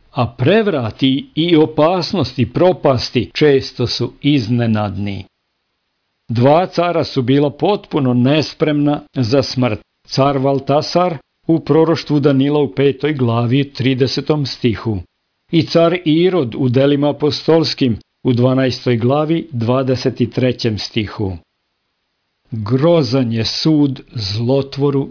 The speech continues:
svetog naroda. Put spasenja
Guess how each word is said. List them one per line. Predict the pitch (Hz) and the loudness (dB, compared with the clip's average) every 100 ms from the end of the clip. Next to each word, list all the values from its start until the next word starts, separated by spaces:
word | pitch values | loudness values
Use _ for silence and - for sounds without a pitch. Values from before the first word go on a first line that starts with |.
| - | -8
svetog | - - 113 120 - 120 107 | -8 -4 -2 -2 -2 -4 -2
naroda. | 107 107 110 104 107 95 - _ _ _ _ _ _ _ _ _ - | -2 -2 -4 -4 -4 -6 -8 _ _ _ _ _ _ _ _ _ -2
Put | 135 180 196 | 2 2 0
spasenja | - - 175 - 160 160 156 | -4 0 0 2 0 0 -2